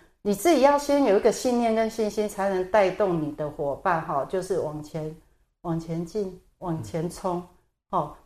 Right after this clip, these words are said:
Speaker 1: 这是一股很棒的一个正能量的力量啊，这个力量就一定要 hold 住。
Speaker 2: OK，
Speaker 1: 哦。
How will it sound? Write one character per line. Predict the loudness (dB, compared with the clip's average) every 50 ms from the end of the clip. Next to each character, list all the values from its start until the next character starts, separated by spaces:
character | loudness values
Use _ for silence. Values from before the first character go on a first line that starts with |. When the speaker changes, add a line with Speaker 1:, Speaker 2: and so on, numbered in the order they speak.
| _ _ 0
Speaker 1:
这 | 4 4 4 4
是 | 4 2 2
一 | 2
股 | 2 4 4 4 4 4 2 -2 -4 -2
很 | -2 -2 -2 -2
棒 | 2 4 6 6 6 4 2 2
的 | 2 2 2 2
一 | 0 0
个 | -2 0 0 2 2 2 0 0 -2 -4 -6 -8 -14 -20 -20 _ -20 -20 _ _ 6
正 | 10 10 10 10
能 | 8 4 4
量 | 2 2 2 2
的 | 2 0
力 | 2 2 0 0 2
量 | 4 4 2 2 2 0
啊， | -2 -2
这 | 2 6 6
个 | 6 6
力 | 6 4 4
量 | 4 4 4 4 2
就 | 2 2 0
一 | 0 -2
定 | -4 -4 -4 -4
要 | -2 -4 -6 -4
hold | -2 -2 -2 -2 -2 -6 -10
住。 | -10 -10 -10 -12 -16 -14 -14
Speaker 2:
OK， | -10 -8
Speaker 1:
哦。 | -8